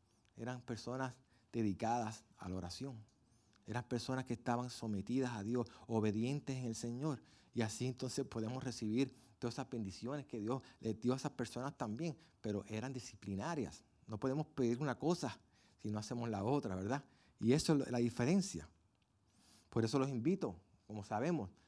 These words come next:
a los lunes de oración. El, este lunes no, el próximo lunes tenemos lunes de oración. Y están, muchas personas están viniendo, cosas grandes, eh, sabemos que están pasando, pero necesitamos que la iglesia ore, todo, crear esa disciplina de oración.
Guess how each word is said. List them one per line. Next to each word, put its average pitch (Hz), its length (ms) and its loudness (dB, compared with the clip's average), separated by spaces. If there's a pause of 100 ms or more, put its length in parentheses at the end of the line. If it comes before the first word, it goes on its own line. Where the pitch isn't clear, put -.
(360)
a 107 120 -4
los 104 80 4
lunes 107 240 2
de 131 80 2
oración. 139 400 0 (720)
El, 107 220 0
este 104 180 0
lunes 143 240 4
no, 175 240 2 (220)
el - 100 -4
próximo 160 560 2
lunes 117 240 -2
tenemos 101 260 0
lunes 98 200 0
de 95 80 -4
oración. 92 340 -8 (580)
Y 110 80 -2
están, 131 420 0 (100)
muchas 120 340 -2
personas 139 280 0
están 135 180 -2
viniendo, 147 400 2
cosas 143 300 -6
grandes, 160 400 0
eh, 127 160 -6
sabemos 135 240 -4
que 151 60 -6
están 156 180 -4
pasando, 151 420 0 (240)
pero 131 160 4
necesitamos 127 560 -2
que - 100 -8
la 131 100 -2
iglesia 131 420 -4
ore, 131 420 -4
todo, 143 320 4 (160)
crear 127 160 0
esa 147 220 0
disciplina 151 840 2 (220)
de 120 140 2
oración. 131 580 2